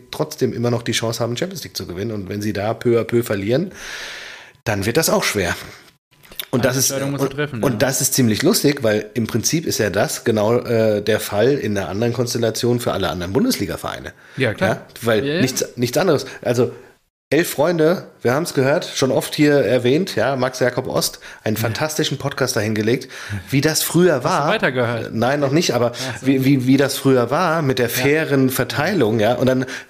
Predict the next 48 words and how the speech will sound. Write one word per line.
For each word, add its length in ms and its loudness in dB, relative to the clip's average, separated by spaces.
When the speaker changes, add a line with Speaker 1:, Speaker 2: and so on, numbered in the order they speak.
Speaker 1:
setzt 320 0
sich 140 0
ja 100 2
an 100 0
Uli 240 0
Hoeneß 280 4
hin, 100 0
der 120 2
gesagt 300 -2
hat 120 0
so, 100 2
Speaker 2:
<laughs> 240 -4
Speaker 1:
„Ja, 240 0
also, 320 0
da 120 -2
haben 160 4
wir 80 6
ja, 160 4
also 280 -2
ohne 200 6
uns, 360 4
äh, 200 0
die, 180 -2
die, 160 -4
also 180 -6
die, 180 -8
die 200 -6
Marketingeinnahmen, 920 0
wir 200 2
waren 180 2
für 120 0
die 120 0
Hälfte 280 0
der 80 -2
Marketingeinnahmen 920 -4
zuständig. 600 -8
Dann, 300 -4
dann 260 -6
ist 180 -6
doch 120 -6
klar, 180 0
dass 160 -4
das 160 -4
Geld 220 -4
bei 140 -6
uns 220 -6
landen 280 -6
muss.“ 360 -8